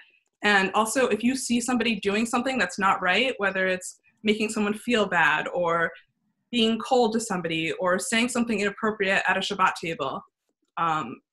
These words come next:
you should really call them out, and not in a way to make them feel uncomfortable, but just to, like, "Hey, was that really, that's, that's not what we wanna be, or that's not how we wanna act." Like,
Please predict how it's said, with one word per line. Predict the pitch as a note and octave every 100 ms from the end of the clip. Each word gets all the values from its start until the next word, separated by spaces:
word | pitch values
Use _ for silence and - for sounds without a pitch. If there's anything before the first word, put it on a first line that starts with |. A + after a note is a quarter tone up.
| _
you | G3
should | A#3+ B3
really | C#4 C#4+
call | C4+ A3+
them | G3+ F#3
out, | E3 C3+ - -
and | F#3 F3+ -
not | A3 - C#4
in |
a | B3
way | A3
to | C4+ A#3
make | A3 G#3+
them | G#3
feel | G#3+ G3
uncomfortable, | F#3+ F3+ - C#4 D#4+ -
but | A3
just | A#3+ A3+
to, | B3
like, | A#3 A3 - _ _ _ -
"Hey, | F4 G#3+
was | G3 A3
that | B3+ - F3+
really, | A3 A#3+ B3 A#3+ - _ _ _ _ _
that's, | C4+ C#4 - -
that's | C4 -
not | G#3 F#3 - - _
what | G3
we | F#3+
wanna | F#3 F3 E3
be, | D#3 F3 F3
or | D#3
that's | G3 B3+
not | F#3+
how | G#3
we | F3
wanna | F3 E3 -
act." | D3 E3 E3+ -
Like, | C#3+ C#3